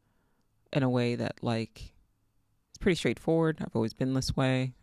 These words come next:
I've always been a bit rebellious. I've always kinda questioned everything. Um,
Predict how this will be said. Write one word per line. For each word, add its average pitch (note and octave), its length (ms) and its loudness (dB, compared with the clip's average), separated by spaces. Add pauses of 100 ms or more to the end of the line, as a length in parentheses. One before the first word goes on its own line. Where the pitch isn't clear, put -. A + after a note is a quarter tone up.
(160)
I've B2 80 -2
always A#2+ 240 -2
been A#2 360 -2
a A#2 40 -4
bit A2+ 160 0
rebellious. C3 680 0
I've A#2+ 140 -2
always A#2+ 180 0
kinda A#2+ 180 -6
questioned B2 500 -4
everything. C3 580 -2 (800)
Um, A#2+ 420 2